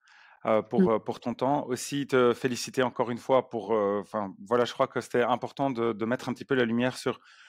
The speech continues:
Speaker 1: tous les efforts qui ont été mis en place pour pouvoir arriver là où il en est déjà.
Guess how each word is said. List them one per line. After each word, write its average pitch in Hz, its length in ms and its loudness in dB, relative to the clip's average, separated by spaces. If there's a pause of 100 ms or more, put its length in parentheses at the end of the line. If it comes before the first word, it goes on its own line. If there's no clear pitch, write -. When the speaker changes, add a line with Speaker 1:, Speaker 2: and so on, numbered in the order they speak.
(200)
Speaker 1:
tous 151 140 -2
les 123 220 2
efforts 151 340 2
qui - 100 -8
ont 127 80 0
été 120 180 -6
mis 120 180 -4
en 113 100 -4
place 131 200 -2
pour - 180 -10
pouvoir 120 280 0
arriver 113 320 -4
là 113 180 2
où 117 80 0
il 113 100 -2
en 113 120 -4
est 110 100 -6
déjà. 110 320 -4